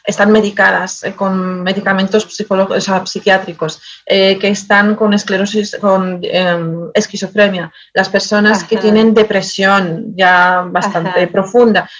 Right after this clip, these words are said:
Speaker 1: personas con bipolaridad, es decir, todo ese tipo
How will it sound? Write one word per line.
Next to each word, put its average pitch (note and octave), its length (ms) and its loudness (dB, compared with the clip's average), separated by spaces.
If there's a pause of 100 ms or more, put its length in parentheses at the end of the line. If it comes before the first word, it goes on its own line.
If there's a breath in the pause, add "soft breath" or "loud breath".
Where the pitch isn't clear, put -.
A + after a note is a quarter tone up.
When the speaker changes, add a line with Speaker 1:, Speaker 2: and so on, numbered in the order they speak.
(100)
Speaker 1:
personas G#3 400 0
con A#3 200 2
bipolaridad, F#3+ 720 2
es G#3+ 140 0
decir, A3 220 2
todo C#4 200 4
ese C#4 280 0 (100)
tipo E3+ 500 -4